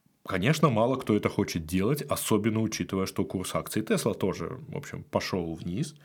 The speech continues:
Эм, и курс, ну и вообще весь рынок пошел вниз. Более того, ам, и привлечь-то финансирование, Маск привлекает финансирование, он же, в общем, не то, что сидит на вот этой, на своих двухстах миллиардах долларов наличных.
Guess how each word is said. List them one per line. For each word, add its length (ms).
Эм, 920
и 160
курс, 500
ну 160
и 60
вообще 320
весь 300
рынок 340
пошел 380
вниз. 360
Более 280
того, 500
ам, 600
и 140
привлечь-то 500
финансирование, 640
Маск 240
привлекает 500
финансирование, 640
он 180
же, 120
в 60
общем, 300
не 100
то, 140
что 200
сидит 440
на 100
вот 180
этой, 240
на 120
своих 260
двухстах 400
миллиардах 440
долларов 440
наличных. 380